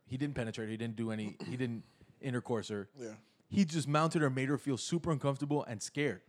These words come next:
Speaker 2: Yeah.
Speaker 1: terrified. He fuck, covered her mouth.
Speaker 2: Yeah.
Speaker 1: Woman could, probably couldn't breathe.
Speaker 2: Yeah.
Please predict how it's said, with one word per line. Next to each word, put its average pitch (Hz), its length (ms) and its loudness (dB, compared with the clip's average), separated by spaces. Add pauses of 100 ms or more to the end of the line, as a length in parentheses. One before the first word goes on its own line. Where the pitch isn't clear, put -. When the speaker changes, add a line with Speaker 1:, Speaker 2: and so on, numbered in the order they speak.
(400)
Speaker 2:
Yeah. 117 80 -8
Speaker 1:
terrified. 117 460 6
He 120 100 0
fuck, - 380 -4
covered 147 220 4
her 127 60 4
mouth. 131 300 0 (180)
Speaker 2:
Yeah. 139 120 0 (160)
Speaker 1:
Woman 131 200 0
could, 127 160 -2
probably 135 180 -2
couldn't 127 180 0
breathe. 110 220 2 (140)
Speaker 2:
Yeah. 131 100 -6